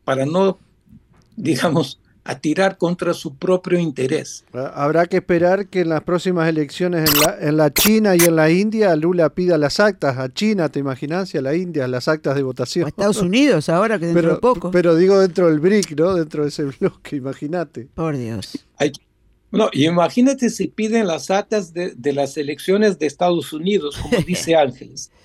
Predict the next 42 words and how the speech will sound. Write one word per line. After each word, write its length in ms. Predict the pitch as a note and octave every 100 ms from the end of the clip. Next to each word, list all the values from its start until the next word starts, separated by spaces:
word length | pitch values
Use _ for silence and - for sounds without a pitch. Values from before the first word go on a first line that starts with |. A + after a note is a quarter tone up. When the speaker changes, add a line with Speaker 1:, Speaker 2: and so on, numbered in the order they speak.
| _ _ _ -
Speaker 1:
Ahí 260 | - A3 C4+
sí 240 | - C#4+
que 120 | A3
va 100 | F#3
a 60 | F3+
quedar 300 | E3 G3 G3
el 120 | F#3+
despelote 600 | D#3+ C3+ D#3 F3 G3 D#3+
total, 460 | - C#3 - G#3+ C#3
porque 300 | C#3 C3 -
¿cómo 260 | G3 G#3+
va 120 | G3 F#3
a 40 |
ser 280 | - G3+ G3
O 160 | F3
E 100 | E3+
A? 180 | D3 C3 _ _ _ _ B2
Va, 120 | E3
Speaker 2:
Mm. 140 | D#3+ E3+
Speaker 1:
va, 160 | G#3 D3
no, 240 | F3 F#3+
no, 280 | E3+ F3+ F#3+
no 260 | F3+ G#3+ G3+
va, 440 | G3+ G#3 G3+ F3+
digamos, 680 | - D#3+ F#3 F3 E3+ D#3+ -
eh, 300 | D#3 C#3 A#2+ A2 _ _ _ _ _
eh, 240 | - - C3+
reconocer 680 | E3+ F3 E3+ E3 C3+ G#3
las 220 | F#3+ F3
elecciones 580 | E3+ D#3+ - G3+ G3 F3+
americanas, 840 | D#3 D3+ C#3+ C#3 G#3 E3 B2+ - _
Speaker 2:
Claro. 180 | - B2
Speaker 1:
que 60 | C#3+
es, 140 | - -
que 80 | E3+
es 120 | -
un 160 | E3+
despelote 640 | D3 C#3 - - F3+ F3+ C#3+
total. 420 | D3+ D3 F#3+ C3+
Speaker 3:
Claro. 340 | F3 G3+ G#3
Speaker 1:
O 40 | C#3+
sea, 280 | D#3+ C#3